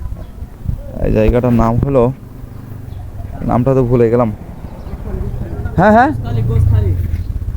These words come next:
Speaker 1: গোসখালি?
Speaker 2: গোসখালি।
Speaker 1: গোসখালি, হ্যাঁ। আম-, আহ, মহিষকাটা থেকে বাইরে ঢুকছি, গোসখালি। এখান থেকে লোড হচ্ছে। উম, আমরা দুই গাড়ি, সাইফুল আছে, এ, সাইফুল আবার আছে হচ্ছে একাত্তর, মানে, আহ, ছয়শো কত নাম্বার গাড়ি?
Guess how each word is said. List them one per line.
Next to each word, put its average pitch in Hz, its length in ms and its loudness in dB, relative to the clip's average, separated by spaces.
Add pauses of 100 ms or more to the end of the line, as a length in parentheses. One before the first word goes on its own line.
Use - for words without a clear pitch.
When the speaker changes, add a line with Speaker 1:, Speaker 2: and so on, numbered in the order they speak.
(160)
Speaker 1:
গোসখালি? 190 440 6
Speaker 2:
গোসখালি। - 960 -12
Speaker 1:
গোসখালি, 139 640 4
হ্যাঁ। 120 160 2
আম-, 131 520 0
আহ, 135 140 4
মহিষকাটা 151 520 4
থেকে 190 240 2
বাইরে 139 240 6
ঢুকছি, 143 300 0 (560)
গোসখালি। 160 520 2 (520)
এখান 135 280 4
থেকে 113 240 4
লোড 135 220 6
হচ্ছে। 160 320 4 (600)
উম, 110 480 2 (160)
আমরা 135 180 6
দুই 160 220 6
গাড়ি, 117 220 6 (840)
সাইফুল 139 320 4
আছে, 190 260 0 (640)
এ, 113 140 0
সাইফুল 139 400 2
আবার 160 180 6
আছে 165 180 2
হচ্ছে 170 240 4
একাত্তর, 160 720 4 (120)
মানে, 139 300 4
আহ, - 600 -4
ছয়শো 202 300 4
কত 185 140 4
নাম্বার 190 240 6
গাড়ি? 220 240 6